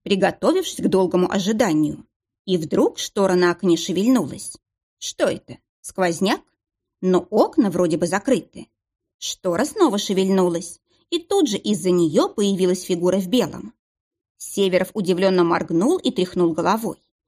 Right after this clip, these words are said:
Он подумал, что от сегодняшних волнений у него начались глюки. Как-то много лет назад он ездил по делам в Эстонию, и знакомые привезли его в город Хаапсалу,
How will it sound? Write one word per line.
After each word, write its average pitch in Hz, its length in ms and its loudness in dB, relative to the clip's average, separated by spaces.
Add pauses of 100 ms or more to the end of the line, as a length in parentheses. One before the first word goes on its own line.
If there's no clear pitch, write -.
(220)
Он 392 180 2
подумал, 202 580 2
что - 220 -6
от 196 220 -4
сегодняшних 185 640 0
волнений 185 600 2
у - 80 0
него 180 240 2
начались 170 400 0
глюки. 220 500 -2 (920)
Как-то 381 320 0
много 185 320 4
лет 175 220 4
назад 175 500 2
он 202 160 0
ездил 185 340 0
по 190 120 -2
делам 180 320 2
в 160 40 -6
Эстонию, 214 600 -2 (340)
и 214 80 0
знакомые 269 600 2
привезли 196 460 2
его 180 240 2
в 180 80 -2
город 185 300 2
Хаапсалу, - 800 -4